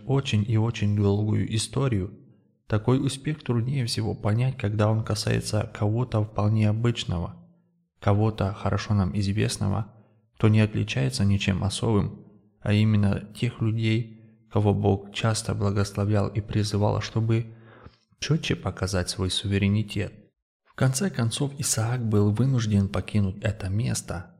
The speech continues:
Также узнаем, что в новой местности, куда он прибыл, все колодцы, которые выкопали рабы отца его при жизни отца его Авраама, филистимляне завалили и засыпали землей.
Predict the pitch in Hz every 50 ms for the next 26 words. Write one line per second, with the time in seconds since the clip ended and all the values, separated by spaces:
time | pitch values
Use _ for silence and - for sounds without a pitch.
0 | _ _ _ - - 127 131 117 104 - - 107 101 98 95 98 98 110 120 117
1 | 110 - - - - 95 87 - 101 110 123 127 113 101 98 98 104 107 120 127
2 | - - - 95 - - - - 92 - - - 104 101 104 104 107 107 101 101
3 | 104 - 117 117 113 107 101 98 95 - - - - - - - - 123 - -
4 | - 107 101 110 120 - - 107 101 - 104 98 - 104 101 101 101 101 101 117
5 | - - - - - 104 101 98 98 98 95 92 98 101 104 98 95 95 98 -
6 | - 101 104 104 101 98 101 98 95 - 101 101 104 104 110 120 113 110 107 107
7 | 101 - - - 98 - - 101 98 98 95 92 92 92 90 90 90 92 92 92
8 | 90 92 101 117 135 127 101 98 101 - - - - - 104 98 - - - 104
9 | 101 101 110 120 139 135 110 90 - - - 107 104 104 101 95 98 92 92 98
10 | 107 110 107 104 - - 104 98 95 95 - - - 101 101 - 95 92 92 92
11 | 98 104 101 98 101 104 110 113 101 101 104